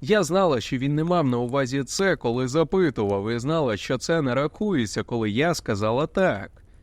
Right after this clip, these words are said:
Ми були разом шість років, і я говорила йому, що незадоволена тим, що наші стосунки застигли. Це була одна з багатьох таких розмов, і я плакала.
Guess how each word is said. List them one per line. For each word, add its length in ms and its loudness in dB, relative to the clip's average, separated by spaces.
Ми 120 2
були 260 0
разом 400 0
шість 320 -2
років, 400 2
і 140 0
я 120 4
говорила 560 0
йому, 220 -4
що 200 -4
незадоволена 840 0
тим, 280 2
що 160 -2
наші 320 0
стосунки 540 0
застигли. 880 0
Це 120 2
була 220 4
одна 320 4
з 60 -6
багатьох 540 0
таких 320 -2
розмов, 560 2
і 60 0
я 160 4
плакала. 760 0